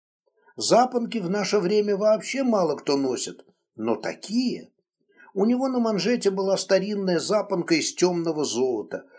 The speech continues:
на которой был выгравирован павлин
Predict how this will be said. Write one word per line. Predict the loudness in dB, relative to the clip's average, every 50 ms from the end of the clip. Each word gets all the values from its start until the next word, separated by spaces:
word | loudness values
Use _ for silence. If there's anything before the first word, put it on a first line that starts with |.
| -20 -20 -12
на | -6 -4 -2
которой | 0 0 0 0 0 0 0 0 0
был | 0 0 0 0 -2 -4 -6
выгравирован | -10 -8 -2 2 2 4 4 4 4 2 2 2 2 0 0 0 -2 -2 -4 -4 -2
павлин | -2 -2 0 0 0 -2 0 -2 -2 -4 -4 -6 -10